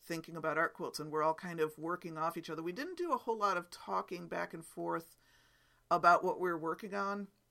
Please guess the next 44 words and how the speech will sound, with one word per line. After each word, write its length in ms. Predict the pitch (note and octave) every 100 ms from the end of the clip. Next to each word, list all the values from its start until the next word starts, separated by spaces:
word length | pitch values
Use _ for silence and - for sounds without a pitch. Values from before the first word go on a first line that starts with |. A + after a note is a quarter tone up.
| _
um, 220 | E3+ E3 D#3
by 140 | D#3
the 80 | D#3
time, 300 | - E3+ A2 G#2+ -
and 120 | F3+ F3+
that 140 | G3+
was 140 | F#3
only 180 | F#3 F3
the 100 | D#3
last 280 | D#3+ D3+ D#3+
couple 220 | D#3 D3+
hours 220 | D3 C#3
of 60 | C#3
class. 320 | - C#3 C3+
She 160 | - F3+
finished 520 | F3+ F3 D3+ - - _ _ _ _ _
what 240 | - E3+ -
she, 400 | - - G3 D#3 -
you 80 |
know, 140 | E3+ D3
the 140 | D3
exercises 680 | F3+ - F#3 E3 D3+ D3+ D3+
and 100 | D3+
all 120 | D3+
that 120 | C#3+
kind 140 | D#3 D3
of 60 |
stuff 200 | - C#3+
took 180 | - D#3
us 140 | C#3+
until 220 | D3 C#3+ C#3+
about 300 | C#3 - -
two 240 | - E3+
o'clock, 400 | D3 D#3+ C3 -
and 100 | C#3+
then 100 | C#3
the 60 | C3+
class 320 | - D3 -
was 80 | C3
supposed 220 | - D#3
to 80 | -
go 80 |
till 180 | - D3
four. 360 | - - -